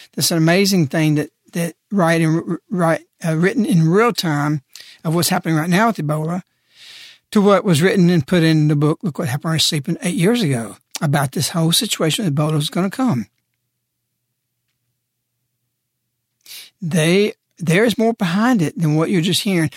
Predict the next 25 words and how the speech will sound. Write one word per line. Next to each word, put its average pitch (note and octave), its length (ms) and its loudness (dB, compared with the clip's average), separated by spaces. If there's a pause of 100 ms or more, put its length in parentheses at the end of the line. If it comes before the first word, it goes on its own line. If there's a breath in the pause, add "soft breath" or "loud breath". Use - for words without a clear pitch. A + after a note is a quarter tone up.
(120)
"Oh, F#3 140 2
this F#3 280 2
now, E3 160 0
this F#3 220 0
outbreak, D3+ 400 -6
this - 180 -4
outbreak." D#3 380 -6 (160 loud breath)
How's C4+ 300 2
the F3 80 2
doctor D#3+ 560 2
who E3 160 2
discovered D#3 880 -2 (800)
the E3 160 0
Ebola E3+ 420 2
with D3+ 180 -2
another G3+ 380 0
team E3 320 2
in D3+ 60 4
nineteen G3+ 280 -2
seventy-six E3+ 640 0 (200 loud breath)
shocked A3 800 2
that E3+ 160 -2
this - 180 0
is G3 80 0
spreading F3 480 0